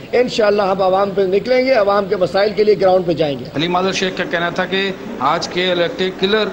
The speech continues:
Speaker 2: electric बन चुकी है। वफाकी हुकूमत के, के electric को अपनी तहवील में लेकर इसके अफसरान के खिलाफ कार्रवाई की जाए। लातों के बूत बातों से नहीं मानेंगे, हम इनके खिलाफ धरने देंगे। कैमरामैन सादिक अली के साथ लियाकत मुगल,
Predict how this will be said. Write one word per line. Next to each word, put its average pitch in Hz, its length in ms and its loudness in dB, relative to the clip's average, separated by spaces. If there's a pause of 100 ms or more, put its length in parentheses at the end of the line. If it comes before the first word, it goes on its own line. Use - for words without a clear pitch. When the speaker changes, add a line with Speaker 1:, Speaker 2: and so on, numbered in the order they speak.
(220)
Speaker 2:
electric 160 480 -2
बन 131 140 0
चुकी 135 340 -6
है। 131 300 0
वफाकी 123 380 -4
हुकूमत 143 400 -4
के, 160 200 -2 (120)
के 165 220 -4
electric 165 420 -2
को 180 180 -2 (220)
अपनी 175 240 -4 (100)
तहवील 156 380 -2
में 175 140 -2
लेकर 165 580 -2
इसके 170 200 -4
अफसरान 160 440 -2
के 170 120 -2
खिलाफ 170 380 -2
कार्रवाई 139 420 0
की 120 200 -6
जाए। 123 360 0 (140)
लातों 143 300 -2
के 180 180 -2
बूत 170 260 -2
बातों 139 300 -2
से 170 180 -4
नहीं 139 300 -2
मानेंगे, 127 520 0 (240)
हम 165 180 -4
इनके 175 240 -4
खिलाफ 151 460 -2
धरने 143 300 0
देंगे। 120 420 -2 (140)
कैमरामैन 151 420 -2
सादिक 143 340 -4
अली 175 160 -4
के 170 120 -2
साथ 160 200 -2
लियाकत 147 520 -4
मुगल, 143 480 -2